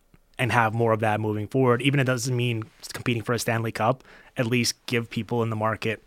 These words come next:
something to, like, latch onto and be excited about for the future." And so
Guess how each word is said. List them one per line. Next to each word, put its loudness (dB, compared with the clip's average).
something 0
to, -2
like, -2
latch 2
onto 0
and -4
be 0
excited -2
about -2
for -6
the -6
future." -2
And 4
so 6